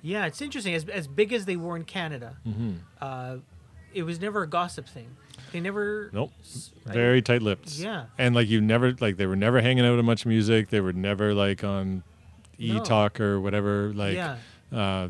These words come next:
Speaker 2: that was just not what they did. They just really wanted the work to speak for itself. And, uh, um, yeah.
Speaker 1: Was there anything new that you learned about Gord and the Hip as you were researching and writing the book?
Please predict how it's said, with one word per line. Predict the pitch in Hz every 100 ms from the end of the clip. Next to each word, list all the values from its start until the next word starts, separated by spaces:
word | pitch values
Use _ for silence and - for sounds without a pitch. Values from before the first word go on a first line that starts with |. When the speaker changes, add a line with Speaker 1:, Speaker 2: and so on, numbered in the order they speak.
| 95
Speaker 2:
that | 110
was | 107
just | - 104 107
not | 98 107
what | 113
they | 107
did. | 95 82 90
They | 110
just | 98 98 107
really | 107
wanted | 107 104 101
the | 98
work | 98 98 - -
to | 107 95 92
speak | 87 - 101
for | -
itself. | 95 - 98 98 -
And, | 113 95 87 87
uh, | 90 87 87 87 87 - - - - - _ 98
um, | 90 87 87 87 87 - - - _ - - _
yeah. | 101 90 - - - - - - - -
Speaker 1:
Was | 180 175
there | 202
anything | 202 220 262 254 240 220 175
new | 180 175 147 131 123 147 - _ _ _ _
that | 156 156 156
you | 165
learned | 156 165 160 156
about | 151 143 143 135 131
Gord | - 151 147 139
and | 139
the | 127
Hip | 147 131 -
as | 147 127
you | 139
were | 135
researching | 131 131 139 127 - 131
and | 127
writing | 123 120
the |
book? | 117 135 135